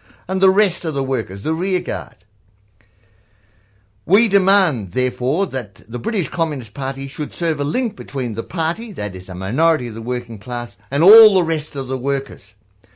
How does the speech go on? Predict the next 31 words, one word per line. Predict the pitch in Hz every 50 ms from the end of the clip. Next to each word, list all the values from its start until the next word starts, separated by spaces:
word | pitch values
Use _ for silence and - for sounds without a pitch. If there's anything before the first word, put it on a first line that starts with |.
| _ -
Of | 285
course, | - 320 262 190 -
there's | - 101 101 -
dangers | - 117 104 104 107 101 87 95 87 85
in | 90 92
this | 92 92 - -
approach. | - _ - - 92 80 - - - - - _ _ _ - - - - - _ _ -
Uh, | 69 98 98 98 98 92 - _ _ _ _ _ _ -
the | 113 110 - 143
opportunists | 143 139 - 131 101 - - 170 165 151 156 151 - -
would | 127 127
emphasise | 151 175 185 180 165 139 - 156 147 147 135 -
the | 139 127
cooperation | - 143 139 139 135 131 - 123 117 117 120 117 - 117
and | 110 104 101 -
play | - - 139 131 123 117
down | 107 113 110 110 107
the | 104 104
revolutionary | 104 113 113 101 104 104 101 101 101 - 101 95 95
demands | 82 98 95 101 101 98 98 98 98 - - _ - - - - -
in | 120 135 143
order | 151 151 147 - 117 113
to | 98 107 104
try | - - 139 127 120 117
and | 110 110 107
win | 110 117 107 104
adherents | 95 82 - - 110 107 101 95 92 82 - 92
within | 101 101 92 95 95 92
the | 90 92
Labour | 95 98 95 92 92 87
Party. | - 107 98 95 92 92 - - -